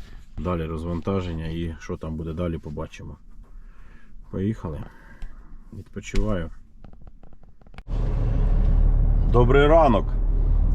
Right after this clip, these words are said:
Не встиг відкрити очі, як мені вже дзвонять: «Заїжджайте на розвантаження». Прикиньте, машини всі стоять, я не знаю, може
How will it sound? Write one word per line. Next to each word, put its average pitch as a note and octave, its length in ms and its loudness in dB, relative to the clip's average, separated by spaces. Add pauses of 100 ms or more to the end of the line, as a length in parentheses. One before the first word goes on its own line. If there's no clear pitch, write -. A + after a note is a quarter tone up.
(500)
Не C3 140 8
встиг F#3 340 4
відкрити E3 440 6
очі, E3 340 6
як - 160 4
мені D#3+ 200 6
вже D3 180 6
дзвонять: C#3+ 400 8
«Заїжджайте C#3 600 6
на C#3 100 6
розвантаження». C3 840 6
Прикиньте, B2+ 500 6
машини B2 380 6
всі C#3 200 4
стоять, A#2+ 440 6
я G2+ 80 4
не G#2+ 160 6
знаю, G#2 360 6
може G2+ 380 4